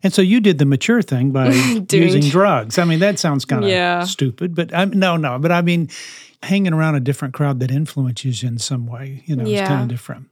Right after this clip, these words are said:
Speaker 1: Okay, so how did, how did your dad respond? You get, they get a call that you get expelled from school. People get expelled from school for a number of reasons, and what does he do at that point?
Speaker 2: Well, my dad was very disappointed, but he was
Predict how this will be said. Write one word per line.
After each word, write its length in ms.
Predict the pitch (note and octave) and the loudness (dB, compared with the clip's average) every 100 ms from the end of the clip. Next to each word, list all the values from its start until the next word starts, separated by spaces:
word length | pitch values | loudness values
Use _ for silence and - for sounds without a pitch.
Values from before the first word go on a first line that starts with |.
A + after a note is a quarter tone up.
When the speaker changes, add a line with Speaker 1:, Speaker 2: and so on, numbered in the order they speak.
| - | -2
Speaker 1:
Okay, 220 | G3+ A3+ | 0 0
so 160 | - F3 | 0 -2
how 300 | - G#3+ B3 | 0 0 0
did, 280 | B3 F#3 | 0 -4
how 480 | - - - F#3+ G#3+ | -6 -10 -6 -2 0
did 180 | A3+ G3+ | 0 0
your 120 | G3+ | 0
dad 340 | F3 F#3 F#3+ F3+ | 2 2 2 0
respond? 680 | F3 - F3+ F#3 F3+ C#3+ | -2 -2 -2 0 2 2
You 100 | C#3+ | 0
get, 240 | C#3+ D#3 D#3+ | -2 -4 -2
they 140 | E3+ | 2
get 140 | G3 | 2
a 40 | G3 | 0
call 360 | - D#3+ D#3+ | 0 0 2
that 120 | D3+ C#3+ | 0 -2
you 120 | D3 | 0
get 160 | C#3+ C#3+ | 0 -2
expelled 500 | C3 - D#3+ F#3 - | -4 -4 -2 -2 -2
from 160 | F#3+ | -4
school. 540 | - - D3+ B2 D3+ - - - - _ | -4 -2 -2 -2 -6 -10 -16 -20 -20 _
People 240 | - G3 G3+ | 0 2 2
get 140 | E3 | 2
expelled 360 | - - D3+ D3+ | 0 0 0 0
from 120 | D#3 | -2
school 240 | - E3 | 0 -2
for 120 | D3+ D#3 | 0 2
a 40 | |
number 300 | D3+ E3+ E3+ | 2 2 2
of 60 | C#3+ | 2
reasons, 420 | C#3 B2+ C#3+ B2+ | 2 2 0 0
and 160 | C#3 B2 | 0 2
what 140 | F3+ | 2
does 160 | E3 - | 0 -2
he 140 | F#3 | -2
do 260 | D3+ C3 F#2+ | -2 -4 -6
at 100 | A2 | -12
that 200 | C3+ A#2+ | -12 -10
point? 440 | - G#2 G2 A#2+ _ - | -12 -14 -16 -20 _ -6
Speaker 2:
Well, 720 | A#3 A3+ A3+ A3+ A3+ A3+ A#3+ B3 A#3+ | -2 2 2 2 0 -2 -8 -12 -4
my 180 | G#3+ A3 | -2 0
dad 540 | G#3+ A3+ A#3+ C4 B3+ _ _ | 0 2 0 -2 -4 _ _
was 360 | - A3+ G#3+ G#3 | -4 -2 0 -2
very 240 | G#3 G#3 | -4 -4
disappointed, 880 | G#3 G#3 A3+ - - G3+ G#3 G#3 G3+ | -4 -8 -10 -10 -6 -4 -2 -2 -4
but 180 | F#3+ F#3+ | -4 -4
he 160 | G3 G3 | -4 -4
was 480 | G3 G3+ - - | -4 -6 -8 -12